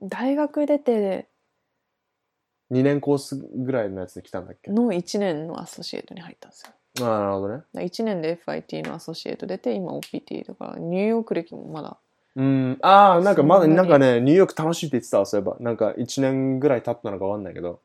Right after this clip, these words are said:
Speaker 1: そうそうそうそう。
Speaker 2: あの、まだ、な-、ま-、まだ楽しいですっていうのは変だけど、なんかすごくニューヨーク楽しいですって言ってて。
Speaker 1: でも今はどうっすか？りょうくんから見てニューヨーク楽しいっすか？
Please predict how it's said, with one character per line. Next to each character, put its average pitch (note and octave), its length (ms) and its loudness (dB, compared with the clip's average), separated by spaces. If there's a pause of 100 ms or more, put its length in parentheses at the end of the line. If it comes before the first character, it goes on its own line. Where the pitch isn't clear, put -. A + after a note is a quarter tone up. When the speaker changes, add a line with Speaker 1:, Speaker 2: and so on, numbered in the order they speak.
Speaker 1:
そ - 160 -10
う G3 40 -6
そ F3+ 100 -8
う E3+ 40 -8
そ E3+ 100 -14
う - 20 -14
そ F3 240 -14 (2000)
う。 - 140 -12
Speaker 2:
あ G2+ 100 -2
の、 G2 80 -4
ま G#2 160 -2
だ、 F#2+ 200 0 (100)
な-、 A2 340 -4
ま-、 A#2+ 220 4
ま B2 180 4
だ D3+ 80 6
楽 A#2 220 -2
し - 100 -6
い A#2+ 60 -4
で F#2 80 -2
す - 120 -10
っ - 20 -20
て G2 100 -4
い - 20 -2
う F2 40 -4
の D#2+ 280 -8
は - 280 -12
変 A2+ 180 -4
だ D#2+ 100 -6
け D2+ 80 -6
ど、 D2 260 -8
な G2 140 -10
ん F2+ 80 -10
か C#2+ 200 -8
す - 140 -10
ご A#2 60 -4
く G2+ 120 -8
ニ G2+ 40 -4
ュ - 20 -4
ー - 40 -2
ヨ F#2 60 -6
ー - 40 -18
ク - 100 -18
楽 G2+ 140 -6
し - 60 -10
い F#2+ 60 -4
で E2+ 60 -8
す - 180 -18
っ D#2+ 40 -16
て - 140 -20
言 D#2+ 100 -10
っ - 40 -16
て - 40 -20
て。 - 40 -20 (200)
Speaker 1:
で - 80 -14
も F#3 60 -8
今 A3 260 -4
は F3 160 -6 (140)
ど B3+ 160 2
う - 20 -4
っ F3+ 40 -4
す - 200 -20
か？ - 160 -12
り F3 100 -4
ょ G#3 100 4
う A3 60 2
く G3+ 140 -10
ん D3 100 -10
か C3 120 -10
ら D3 60 -10
見 - 120 -16
て - 120 -14
ニ D#3+ 140 -6
ュ - 20 -2
ー F#3+ 80 0
ヨ G3 40 -6
ー - 20 -12
ク - 100 -20
楽 F#3+ 280 -8
し - 140 -10
い - 20 -8
っ - 40 -8
す - 120 -20
か？ - 80 -20